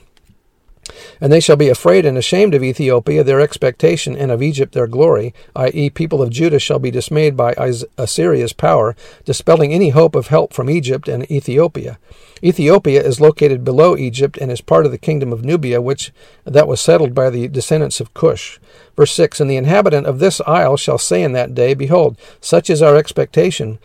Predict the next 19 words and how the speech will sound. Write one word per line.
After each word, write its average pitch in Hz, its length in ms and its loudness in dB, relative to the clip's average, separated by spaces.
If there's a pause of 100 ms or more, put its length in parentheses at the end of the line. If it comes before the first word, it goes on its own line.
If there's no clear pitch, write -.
(220)
wh-, 151 280 6
whither 185 260 2
we 147 160 0
flee 165 400 0
for 143 220 0
help 151 400 -2
to - 80 -10
be 143 100 -4
delivered 139 380 -2
from 135 140 -6
the 123 80 -6
king 151 200 -2
of 135 80 -2
Assyria, 139 480 -2
and 131 180 -6
how 147 140 -2
shall 131 200 -2
we 123 160 -2
escape?" - 500 -4